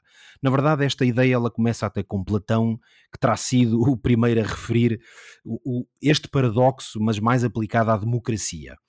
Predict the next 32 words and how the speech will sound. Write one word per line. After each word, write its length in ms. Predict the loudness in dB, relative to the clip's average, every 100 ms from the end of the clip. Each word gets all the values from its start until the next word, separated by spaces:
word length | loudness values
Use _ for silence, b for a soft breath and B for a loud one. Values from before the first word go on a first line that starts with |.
| b b b 0
Nesse 260 | 2 2
caso, 360 | 2 2 4 2
a 40 |
ideia 220 | 2 2
de 80 | 2
Platão 420 | -2 -2 0 2
era 140 | 0 -2
que, 320 | -2 -2 -2 b b b b b
ah, 320 | -4 -2 -4 -8 -12 0
o 120 | 0
processo 600 | 0 -2 0 0 0 0
democrático 1040 | 0 0 0 0 0 0 -6 -8 -6 -8 -8 b b b b 0
tem, 440 | 4 6 4 2
eh, 420 | 0 0 0 -2 -6
os, 240 | -8 -6 -6
eh, 220 | -8 -8 -2
tem 160 | 0 2
defeitos 680 | 0 0 2 2 0 0
intrínseos 720 | 0 0 2 2 2 -2 -10
que 200 | -10 -12
fazem 380 | 0 2 2 0
com 140 | 0 2
que 100 | 2
a 40 |
maioria 640 | 4 4 6 6 4 2 2
possa 320 | 0 0 -2
escolher 360 | -4 -2 0 0
ser 240 | -2 -2
governada 540 | 0 0 2 2 2
por 180 | 0 0
um 140 | -2 0
tirano. 500 | 0 2 2 0